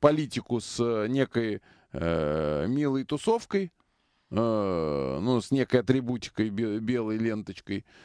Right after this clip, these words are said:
Вот. И, к сожалению, проблема у нас оппозиции в России, то, что в оппозиции идут, э, э, скажем так, те люди, которые, в общем-то, и не хотят заниматься политикой, э, которые просто хотят быть в тренде.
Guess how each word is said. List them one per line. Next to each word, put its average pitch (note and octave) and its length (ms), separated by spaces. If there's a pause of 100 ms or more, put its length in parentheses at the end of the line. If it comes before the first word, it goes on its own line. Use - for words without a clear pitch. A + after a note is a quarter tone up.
(160)
Вот. A#2+ 320
И, C3 320
к - 60
сожалению, D3 1200
проблема D3+ 440
у C3+ 80
нас C3 240
оппозиции D#3 520
в C3 80
России, E3+ 420
то, C3+ 200
что B2 340
в B2+ 100
оппозиции B2 1080
идут, C#3+ 340
э, A2 440 (420)
э, F#2 840
скажем B2+ 360
так, C#3 200
те D#3 160
люди, D#3+ 260
которые, C3 460
в B2+ 80
общем-то, C3 320
и C3 80
не C#3+ 100
хотят C3+ 400
заниматься G#2 480
политикой, - 520 (280)
э, C3+ 220
которые D3 400
просто G3+ 320
хотят C#3+ 280
быть D3 180
в - 60
тренде. G#2+ 480